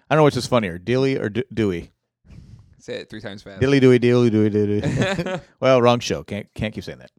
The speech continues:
Speaker 2: Uh, so Daryl Junior, who's kind of the, the smart one of the Crows, it seems like, you're the leader, um, is upset, um, and, uh, D-, uh, <laughs> Dilly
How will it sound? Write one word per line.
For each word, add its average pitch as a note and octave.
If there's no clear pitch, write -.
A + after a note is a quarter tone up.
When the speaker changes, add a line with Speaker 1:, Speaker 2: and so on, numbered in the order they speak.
Speaker 2:
Uh, C#3
so D3+
Daryl D#3
Junior, C#3
who's B2+
kind B2
of A2+
the, A2+
the G#2
smart -
one A2
of G#2
the G#2
Crows, G#2
it G2
seems G#2+
like, G#2
you're G#2+
the G#2
leader, A2+
um, A2+
is A2
upset, G#2+
um, G2
and, G#2
uh, E2+
D-, A#2+
uh, G2+
<laughs> G#2+
Dilly B2